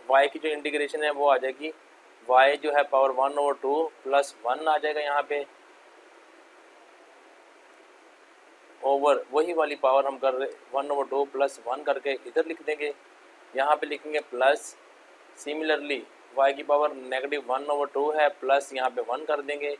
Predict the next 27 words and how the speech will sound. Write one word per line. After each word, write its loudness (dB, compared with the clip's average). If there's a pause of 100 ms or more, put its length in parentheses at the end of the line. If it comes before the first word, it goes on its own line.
(500)
नेगेटिव -2
वन 0
ओवर 0
टू 0
प्लस -2
वन -6
कर 0
देंगे, -8
plus -8
c -14
कर -8
देंगे, -18 (600)
ठीक -4
है 4
जी। -6 (420)
तो -4
ये -2
आ 8
जाएगा, 0
ये -4
देखिए -4
y 0
to -4
the 2
power 6
आ 6
जाएगा -4